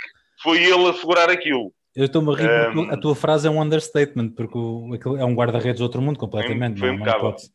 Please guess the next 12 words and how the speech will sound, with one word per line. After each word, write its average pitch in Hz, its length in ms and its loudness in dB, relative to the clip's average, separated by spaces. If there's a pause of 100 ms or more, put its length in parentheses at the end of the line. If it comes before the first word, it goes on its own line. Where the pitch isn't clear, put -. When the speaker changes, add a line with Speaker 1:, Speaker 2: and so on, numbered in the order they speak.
(180)
Speaker 2:
não 104 100 -8
há - 20 -4
hipótese. 127 300 0
Speaker 1:
Ahm, 117 200 -14 (720)
e 139 100 -2
depois 156 360 -2
destacou-se 156 560 -4 (540)
essencialmente 143 800 -2
o 127 40 -8
Tainan 131 600 0 (180)
e 110 160 -10
o, 117 280 -4